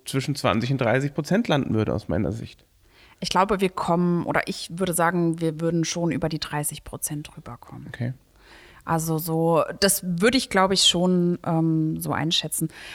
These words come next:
Speaker 2: Es ist
Speaker 1: Das Verrückte ist, selbst wenn es das käme und es gäbe einen Bürgerentscheid, lass es vierzig Prozent sein.
Speaker 2: Mhm.
Speaker 1: Glaubst du, die wären danach ruhig?
Speaker 2: Nein. Ich
Speaker 1: Nein.
Speaker 2: glaube, dann würde die, eben dieser Bürgerentscheid benutzt werden, um zu, es ist, es ist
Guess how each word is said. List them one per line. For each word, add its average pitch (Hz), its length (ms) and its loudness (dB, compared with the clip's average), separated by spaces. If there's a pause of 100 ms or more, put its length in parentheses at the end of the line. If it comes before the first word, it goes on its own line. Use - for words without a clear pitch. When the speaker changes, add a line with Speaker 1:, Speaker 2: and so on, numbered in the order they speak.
(120)
Speaker 2:
Es - 140 -4
ist - 380 -2 (320)
Speaker 1:
Das - 160 0
Verrückte 139 360 2
ist, - 340 2 (140)
selbst - 320 2
wenn 156 120 4
es - 260 -2
das - 300 2
käme 180 420 2
und 113 80 2
es 110 120 -4
gäbe 139 180 4
einen 127 120 2
Bürgerentscheid, 143 580 2
lass 127 160 2
es 139 120 -2
vierzig - 340 -2
Prozent 110 380 -2
sein. 98 300 -4 (180)
Speaker 2:
Mhm. 214 380 6
Speaker 1:
Glaubst 117 260 4
du, 143 60 2
die 117 120 2
wären 117 160 6
danach 113 320 2
ruhig? - 380 -2 (880)
Speaker 2:
Nein. 151 580 -2 (120)
Ich - 60 -8
Speaker 1:
Nein. 196 100 4
Speaker 2:
glaube, 180 180 4
dann 180 180 6
würde 180 180 2
die, 175 180 0
eben 190 200 4
dieser 175 200 4
Bürgerentscheid 190 640 2
benutzt 190 460 0
werden, 185 520 4
um 175 180 2
zu, - 220 -8 (160)
es 175 140 -2
ist, - 260 0 (960)
es - 260 4
ist - 540 0